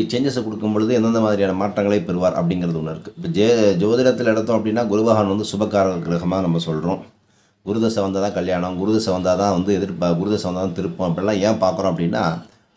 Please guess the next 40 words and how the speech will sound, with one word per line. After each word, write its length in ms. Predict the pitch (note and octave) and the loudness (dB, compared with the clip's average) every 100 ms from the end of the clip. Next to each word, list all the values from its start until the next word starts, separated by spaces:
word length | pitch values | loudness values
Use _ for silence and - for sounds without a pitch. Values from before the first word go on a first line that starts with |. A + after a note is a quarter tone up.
| - | -10
சுபகிரகமா 760 | E2+ A2 A2 A#2 A2+ A#2 A2+ | 0 2 4 4 4 4 4
ஒரு 140 | G2 G2+ | 4 2
பக்கம் 300 | G2+ G#2 F#2+ | 0 0 0
இருக்கிறதுனால 560 | G2 G2+ F#2 F#2 A2 | 0 0 0 0 0
குரு 180 | F2+ A2 | 0 0
வந்து 420 | A#2 A2 G#2 A#2+ | 2 2 2 0
பார்த்தீங்கன்னா, 380 | G#2 G2 G#2 A2 | 0 0 0 0
அந்த 120 | G2+ - | -2 -2
கன்ஸ்-, 420 | F2+ G#2 - - | -2 -2 -2 -2
அந்த, 160 | F#2 F#2 | 0 0
அந்த 120 | F#2 | -2
கர்மாவை 440 | F2 F#2+ A2 A2 | -2 2 4 4
வந்து 200 | G2 G#2 G2 | 4 0 -4
கிளென்சிங் 400 | F#2+ F#2 G#2+ F#2+ | -4 -2 -2 -2
பண்ணி 360 | F2 A#2 - - _ _ - | -2 -4 -8 -14 _ _ -12
சுபத்துவத்தை, 800 | - C3 - A#2 G#2+ G#2+ G#2+ F#2 | 0 0 2 0 0 0 0 0
ஒ-, 140 | G2 | -2
சுபத்தினுடைய 540 | G#2+ A#2+ A2+ A2 G2 F2 | 0 -2 -2 -2 0 0
ஒளியை 240 | G#2 A2+ | 2 2
வீசக்கூடியவர்னு 760 | G2 F#2 F2+ F2+ E2+ E2+ E2+ F#2 | 0 -2 -6 -2 0 0 -2 -6
பேர். 240 | D#2+ C#2+ - - _ _ _ _ _ _ _ _ _ _ _ | -6 -8 -10 -18 _ _ _ _ _ _ _ _ _ _ _
அப்ப 160 | - A2 | -6 -2
எல்லாருக்குமே 520 | G2 G#2+ B2+ A#2+ C3 | 0 4 4 4 0
அந்த 140 | C3 G#2+ | 0 0
குரு 200 | A2 A2 | -2 0
நல்லது 280 | G2 A2 | 0 0
கொடுத்துறாரா 480 | G#2 F#2 G2 G2 F#2+ | -2 -2 0 2 2
அப்படின்னு 220 | F#2 F#2 | 2 0
கேட்டு 220 | F2+ F2 F2 | -4 -4 -2
பாருங்க, 340 | F2 E2+ G2 | 0 0 0
நிச்சயமா 440 | F2 E2 F#2+ F#2+ F#2+ | -2 -2 -2 -2 -2
கிடையவே 320 | D2+ D#2+ E2 | -2 -2 -2
கிடையாது. 300 | D#2 C2 C#2 | -2 -8 -8
எல்லாருடைய 420 | D2 F#2 G2 F#2 E2+ | -2 0 2 0 2
ஜாதகத்திலையும் 440 | F#2+ G2+ G#2 A2 | 2 2 0 -2
குரு 160 | F2+ G2 | -2 -2
ஒண்ணு 220 | F#2 F2 | 0 2
நடந்துட்டு 320 | F2 F2 E2+ | 0 0 0
தான் 100 | F2+ | 0
இருக்கும். 280 | E2 F2 | 0 -2